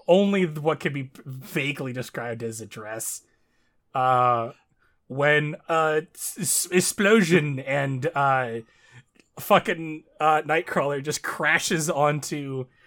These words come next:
the leader of this, like, pirate band, who's this blue woman.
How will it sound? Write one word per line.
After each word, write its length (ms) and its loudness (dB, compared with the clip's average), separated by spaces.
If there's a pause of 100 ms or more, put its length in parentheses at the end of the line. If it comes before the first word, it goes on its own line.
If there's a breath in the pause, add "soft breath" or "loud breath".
(180 soft breath)
the 100 -4
leader 360 -2
of 120 -2
this, 240 -2
like, 240 -2
pirate 480 -4
band, 420 -10
who's 220 -12
this 220 -10
blue 380 -10
woman. 460 -10